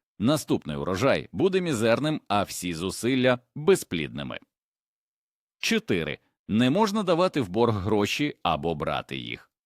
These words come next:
Причина. Фінансові операції, пов'язані з боргами, цього дня вважалися вкрай несприятливими. День Трохима — це день фінансового закриття циклу.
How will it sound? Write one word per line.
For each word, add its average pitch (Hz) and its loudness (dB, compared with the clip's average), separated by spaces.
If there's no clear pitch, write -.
Причина. 107 0
Фінансові 123 2
операції, 127 2
пов'язані 107 0
з 90 -4
боргами, 123 2
цього 104 0
дня 131 2
вважалися 123 2
вкрай 110 0
несприятливими. 90 -2
День 92 0
Трохима — 95 0
це 104 -2
день 143 -2
фінансового 151 2
закриття 110 0
циклу. 110 -4